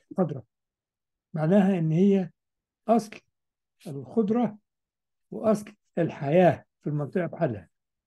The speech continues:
هو إيه أصل الحاجات دي كلها؟ هو الطمي بتاع النيل اللي جابوا النيل في ستة مليون سنة، طبقة بطبقة بطبقة بطبقة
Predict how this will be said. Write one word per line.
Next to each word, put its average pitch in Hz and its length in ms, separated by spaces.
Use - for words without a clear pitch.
هو 202 160
إيه 214 260
أصل 170 180
الحاجات 160 420
دي 143 120
كلها؟ 156 400
هو 190 400
الطمي 214 680
بتاع 156 480
النيل 143 500
اللي 147 260
جابوا 170 380
النيل 202 420
في - 200
ستة 196 340
مليون 156 420
سنة، 151 340
طبقة 180 280
بطبقة 170 360
بطبقة - 320
بطبقة - 360